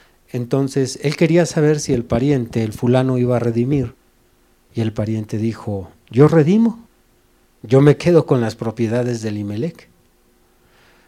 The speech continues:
Pero entonces vos dijo: "Ah, pero el día que las compres, te tienes que casar con la, la viuda,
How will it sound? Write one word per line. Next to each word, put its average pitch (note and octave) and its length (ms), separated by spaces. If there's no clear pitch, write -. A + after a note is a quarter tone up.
Pero A2 160
entonces A2+ 420
vos A#2+ 220
dijo: A#2+ 320
"Ah, B2+ 480
pero F#2+ 400
el F#2+ 140
día G#2+ 240
que - 80
las A#2+ 200
compres, B2+ 600
te G2+ 140
tienes A2 340
que G#2+ 160
casar G#2+ 480
con G2 240
la, E2+ 280
la G2+ 100
viuda, C3 400